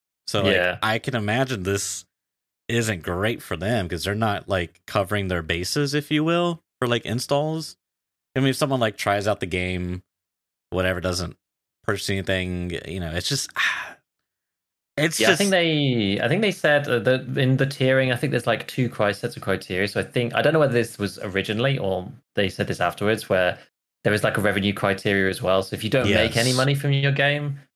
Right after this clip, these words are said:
Speaker 2: I don't know what that means for cosmetics. Like, if you, uh, if you sell cosmetics, like, does it have to be
Speaker 1: Right.
Speaker 2: the actual purchase price? I actually am not sure. But, um, if, yeah, if you don't make any money, then there wasn't any fee or something. So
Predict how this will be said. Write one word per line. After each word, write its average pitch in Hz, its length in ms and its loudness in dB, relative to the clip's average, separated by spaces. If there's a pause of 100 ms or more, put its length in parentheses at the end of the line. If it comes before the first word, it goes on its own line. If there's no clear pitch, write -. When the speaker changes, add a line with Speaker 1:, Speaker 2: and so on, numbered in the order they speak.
(180)
Speaker 2:
I 123 60 2
don't 208 120 4
know 196 60 4
what 175 120 4
that 147 140 4
means 143 220 4
for 127 120 0
cosmetics. 127 520 0
Like, 104 140 0
if 117 80 -6
you, 127 340 0
uh, 117 180 2
if 123 220 2
you 139 100 2
sell 143 180 2
cosmetics, 127 560 0
like, 98 160 0
does - 100 0
it 123 60 4
have 107 160 2
to 82 60 -2
be 82 60 2
Speaker 1:
Right. 104 40 0
Speaker 2:
the 101 100 2
actual 107 220 -2
purchase 123 280 0
price? 240 240 2
I 127 120 2
actually 135 160 -2
am 92 80 -6
not 92 80 -6
sure. 85 300 -4 (440)
But, 104 300 0
um, 101 280 2
if, 113 120 0
yeah, 107 100 4
if 95 80 0
you 110 60 -8
don't 143 160 4
make 139 180 2
any 101 140 2
money, 98 360 2
then 98 160 -2
there 101 100 0
wasn't 101 180 2
any 95 120 -2
fee 104 300 -2
or 95 80 2
something. 90 320 -4
So 98 300 0